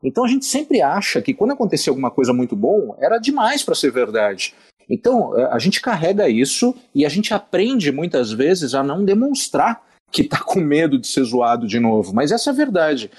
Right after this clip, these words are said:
Todas as vezes que eu fui promovido, eu achava que quando eu saía da sala do meu chefe, eu achava que nos segundos posteriores a receber aquela promoção, ele vai falar assim, "Ah, é brincadeira, é pegadinha, viu?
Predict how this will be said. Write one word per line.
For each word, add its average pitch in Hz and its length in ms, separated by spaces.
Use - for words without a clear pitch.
Todas 269 200
as 226 140
vezes 151 260
que - 80
eu 143 40
fui 147 140
promovido, 123 720
eu 139 120
achava 196 260
que 214 100
quando 285 180
eu 294 40
saía 202 420
da 175 120
sala 147 280
do 131 80
meu 120 120
chefe, 175 520
eu 156 100
achava 202 320
que 208 140
nos 196 160
segundos 240 1000
posteriores 226 720
a 185 60
receber 170 320
aquela 156 180
promoção, 165 560
ele 180 140
vai 208 120
falar 208 180
assim, 196 260
"Ah, 277 400
é 247 80
brincadeira, 262 640
é 233 60
pegadinha, 247 840
viu? 262 420